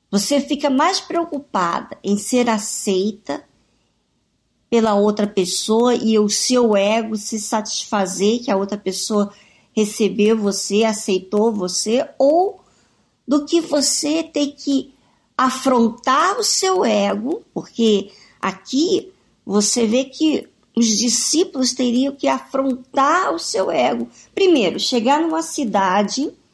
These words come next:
e não saber se as pessoas já receberam ou não. Lembre-se que Jesus até falou para eles não levarem um cinto com dinheiro, não levassem roupa.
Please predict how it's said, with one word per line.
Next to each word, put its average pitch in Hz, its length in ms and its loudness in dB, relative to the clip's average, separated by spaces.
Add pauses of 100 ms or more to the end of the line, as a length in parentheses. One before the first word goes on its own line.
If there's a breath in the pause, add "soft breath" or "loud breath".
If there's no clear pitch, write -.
(640)
e 302 80 4
não 381 120 4
saber 339 440 0
se - 140 -2
as 311 120 0
pessoas 262 380 0
já 254 120 2
receberam 247 600 2
ou 254 60 4
não. 185 300 2 (1700 loud breath)
Lembre-se 247 1080 0
que 208 320 0
Jesus 196 420 -2
até 214 220 -2
falou 247 420 -2
para 262 180 0
eles 214 220 0
não 214 220 2
levarem 220 760 -2 (720 soft breath)
um 208 160 0
cinto 311 600 0
com 220 340 2
dinheiro, 233 880 2 (1120)
não 302 220 4
levassem 277 560 0
roupa. 254 800 0